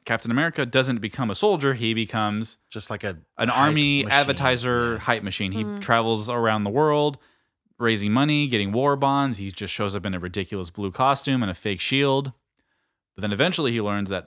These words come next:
Speaker 1: Bucky has been captured. And it's at that point that he has people drop him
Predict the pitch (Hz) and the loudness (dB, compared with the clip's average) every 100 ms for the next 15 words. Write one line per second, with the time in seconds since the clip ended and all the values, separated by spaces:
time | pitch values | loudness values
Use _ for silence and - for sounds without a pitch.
0 | 110 131 147 107 107 131 _ _ 101 95 | -2 0 0 -2 -6 -8 _ _ -8 -6
1 | 104 143 135 - 82 95 113 _ _ _ | 0 2 2 0 -8 -8 -12 _ _ _
2 | _ _ - 98 104 131 151 127 120 117 | _ _ -12 -8 0 0 2 -2 -2 -2
3 | 104 110 107 113 110 - - 110 101 95 | -4 -2 -4 -2 -2 -4 -6 -4 -2 2
4 | 117 120 104 104 131 | 2 2 -2 -2 -4